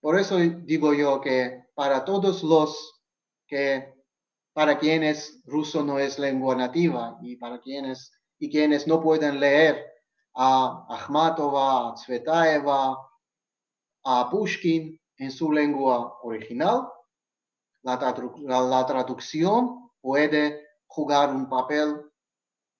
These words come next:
formativo, un papel principal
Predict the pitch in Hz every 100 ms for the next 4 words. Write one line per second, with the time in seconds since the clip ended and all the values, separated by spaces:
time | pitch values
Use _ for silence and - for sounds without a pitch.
0 | _ _ 139 131 123 170 196 127 113 -
1 | _ _ _ _ _ _ _ _ - 147
2 | 135 127 151 156 143 127 123 - 127 190
3 | 214 123